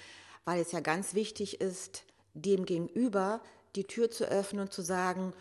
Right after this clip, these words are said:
„Du darfst dieses Thema jetzt ansprechen. Du darfst ansprechen, dass du deinem Partner, deinem Kind Gewalt antun wolltest.“ Und dann kann man das halt aufnehmen. Das sind alles Tabuthemen bei uns in der Gesellschaft,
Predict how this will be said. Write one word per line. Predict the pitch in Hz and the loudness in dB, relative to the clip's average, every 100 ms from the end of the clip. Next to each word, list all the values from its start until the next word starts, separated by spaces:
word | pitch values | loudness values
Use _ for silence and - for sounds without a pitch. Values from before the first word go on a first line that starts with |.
| - | -10
„Du | 170 | -6
darfst | 156 170 226 226 - | 2 4 2 -2 -4
dieses | 170 170 | -4 -4
Thema | - 170 165 | -4 -4 -2
jetzt | 160 160 - | -4 -2 0
ansprechen. | 170 196 - - 143 - 139 131 - - | 0 0 -6 -8 -8 -8 -10 -10 -14 -10
Du | 143 | -4
darfst | 151 160 175 - - - - | 0 0 0 -6 -8 -12 -4
ansprechen, | 180 175 - 170 165 165 160 | -2 -2 -4 -4 -4 -4 -4
dass | 165 160 - | -4 -4 -6
du | 165 160 - - - - | -6 -6 -10 -18 -20 -6
deinem | 165 160 156 | -2 -2 -4
Partner, | 175 170 170 175 | -4 -2 -2 -4
deinem | 165 165 170 | -2 -2 -2
Kind | - 185 180 - - | -2 -2 -2 -6 -8
Gewalt | 160 165 165 175 175 - | 0 2 4 2 -2 -6
antun | - 165 170 - 180 | -4 -4 -4 -4 0
wolltest.“ | 170 185 202 202 185 175 - - - - - | 4 8 8 6 0 -2 -8 -12 -16 -14 -4
Und | 175 | 0
dann | 180 202 | 2 2
kann | 226 | 0
man | 208 | 2
das | 202 196 | 0 0
halt | 185 - | -4 0
aufnehmen. | 156 190 - 147 143 | 2 2 0 -4 -4
Das | 151 | -2
sind | - 190 - | -2 -2 0
alles | 165 220 - | 0 -2 -4
Tabuthemen | 170 156 208 262 254 233 220 | -6 -4 -4 -4 0 2 2
bei | 208 | -2
uns | 202 196 | -4 -6
in | |
der | 190 170 | -4 -2
Gesellschaft, | 180 214 - 208 202 - | 0 -2 -2 -4 -6 -10